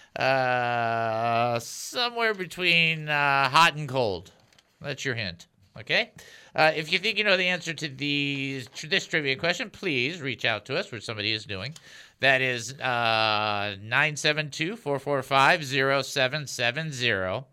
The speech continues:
Then you, uh, can also text in two one four, two one zero, eight four eight three. As well, you can send an email, David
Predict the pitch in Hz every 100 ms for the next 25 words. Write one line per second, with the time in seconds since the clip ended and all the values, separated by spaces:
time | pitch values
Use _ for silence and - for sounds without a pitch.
0 | - - - - 117 123 151 185 185 170
1 | 156 151 175 226 180 143 139 131 127 127
2 | 127 123 120 117 127 120 123 170 - 151
3 | 131 127 151 127 - 135 131 156 139 139
4 | 127 139 131 131 151 139 135 120 127 120
5 | 113 113 - 113 101 - 117 107 107 101
6 | - 135 123 107 113 120 - - - 151
7 | 147 143 147 185 277 302 175 151 185 202
8 | 151 147 147 - 147 127 123 120 120 135
9 | 175 196 - - 147 151 156 160 147 -
10 | 131 127 127 123 120 120 - 190 151 135
11 | 131 123 127 160 143